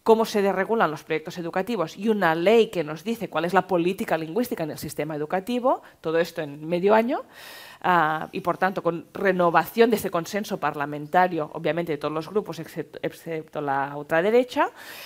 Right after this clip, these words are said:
hemos vues-, vuelto a poner sobre la mesa la necesidad de este consenso social para la lengua,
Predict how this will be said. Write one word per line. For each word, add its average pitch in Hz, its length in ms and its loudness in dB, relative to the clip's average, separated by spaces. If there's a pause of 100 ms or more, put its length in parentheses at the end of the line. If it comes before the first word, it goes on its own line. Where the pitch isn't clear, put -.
(220)
hemos 220 300 2
vues-, 226 220 0
vuelto 220 320 0
a - 20 2
poner 160 260 -2
sobre 156 220 -4
la 180 140 2
mesa 247 280 2
la 254 120 0
necesidad 170 480 -4
de 170 160 -2
este 190 220 -8
consenso 160 580 -8
social 190 480 -4
para 190 200 -2
la 135 120 -8
lengua, 143 400 -10